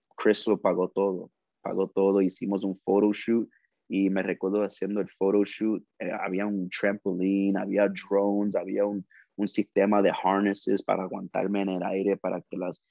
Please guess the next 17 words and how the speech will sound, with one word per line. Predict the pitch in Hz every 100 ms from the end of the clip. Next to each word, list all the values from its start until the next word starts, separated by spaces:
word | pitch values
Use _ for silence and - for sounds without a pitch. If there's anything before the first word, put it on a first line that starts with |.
| _ -
para | 90 92 -
que |
me | 92 -
podían | 82 90 95
grabar | 101 90 92 95 95 92
y |
todo, | - 92 98
bro, | 95 101
era | 95 98
bien, | 101 98 92
algo, | 95 110 104 95 _ _ _ - - -
producto, | 95 90 104 _ 110 110 110 98 82 95
like, | 85 98
production | 101 101 110 - 104 95 -
high | 101
value, | 98 101 95 104
bro. | 104 92